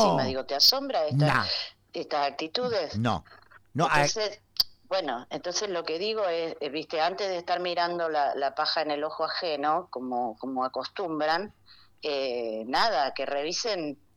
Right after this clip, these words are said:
Speaker 1: que revisen todas las desprolijidades, este, eh, que, que hay adentro, ¿no?
Speaker 2: Ujú.
Speaker 1: Este,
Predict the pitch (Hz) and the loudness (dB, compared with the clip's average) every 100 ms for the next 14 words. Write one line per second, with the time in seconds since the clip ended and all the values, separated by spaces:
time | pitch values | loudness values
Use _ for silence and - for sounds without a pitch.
0 | _ 147 135 147 185 226 190 190 175 160 | _ -4 -2 -2 -2 -4 -2 2 2 2
1 | 147 135 139 135 131 - 143 156 165 170 | -2 -6 -4 -2 0 2 2 0 0 -2
2 | 160 - _ _ _ _ - 110 - - | -6 -14 _ _ _ _ -8 -8 -8 -6
3 | 117 113 101 - - _ _ _ _ _ | -4 -2 -2 -6 -12 _ _ _ _ _
4 | - - - - - 113 - 127 139 143 | -6 -4 -6 -6 -6 -4 -2 0 2 2
5 | 139 165 185 135 127 127 160 240 294 - | 0 0 -2 -4 -4 0 2 2 -2 -8
6 | 107 110 110 190 - - - 214 | -8 -4 -4 -6 -8 -6 -4 -6